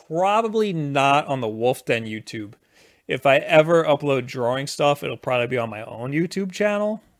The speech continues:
That's just Bob Wolf, but it is barely, like, a channel right now. <laughs> So don't go subscribing over there. If I upload anything, you'll probably see me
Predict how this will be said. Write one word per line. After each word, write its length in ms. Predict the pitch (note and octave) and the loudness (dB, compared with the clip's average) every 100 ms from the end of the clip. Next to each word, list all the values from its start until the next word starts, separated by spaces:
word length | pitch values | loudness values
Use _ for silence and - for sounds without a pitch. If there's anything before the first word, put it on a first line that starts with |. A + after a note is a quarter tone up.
| _ _ _ _ | _ _ _ _
That's 200 | C#3 A#2+ | -16 -12
just 300 | - A#2+ - _ _ _ | -10 -10 -10 _ _ _
Bob 320 | - A#2+ B2 B2 | -6 -2 -2 -2
Wolf, 380 | B2 B2 - - | -2 -2 -4 -8
but 240 | A#2 A2 | -8 -6
it 180 | C3+ A2+ _ _ _ _ _ _ _ _ _ _ _ F#3 | -12 -14 _ _ _ _ _ _ _ _ _ _ _ -14
is 300 | - C#3 A#2+ | -6 -4 -4
barely, 720 | C#3 C3+ B2 A#2+ A#2 A#2 G#2+ - _ _ _ _ _ C#4+ | -10 -2 2 2 2 -2 -6 -10 _ _ _ _ _ -6
like, 380 | A#2 G2+ - _ - | -6 -6 -14 _ -10
a 160 | A#2+ A2 | -10 -10
channel 500 | - C3 A2+ G#2 G#2 | -10 -8 -8 -10 -10
right 200 | G#2 A#2 | -10 -10
now. 180 | A2+ - - _ _ | -10 -10 -12 _ _
<laughs> 80 | G#3 - - - _ | -12 -12 -20 -20 _
So 180 | - C3+ | -16 -10
don't 360 | C3 C#3 C#3 C3+ | 2 4 4 2
go 220 | C3 B2 | 2 2
subscribing 540 | - C#3 - A2+ G#2+ | -4 -8 -4 -4 -4
over 160 | G#2 - | -10 -10
there. 140 | - - _ _ _ _ _ _ _ _ _ _ | -10 -12 _ _ _ _ _ _ _ _ _ _
If 120 | - | 6
I 60 | E3 | 8
upload 360 | F3 F3 D#3+ | 8 8 6
anything, 300 | D3+ C#3+ D3 | 6 4 0
you'll 100 | C3 | -2
probably 440 | A#2+ C#3+ C3 B2+ A#2+ | 0 4 4 4 2
see 320 | - C3 A2+ | -4 -6 -6
me 400 | A2+ A2 G#2 - | -6 -6 -8 -12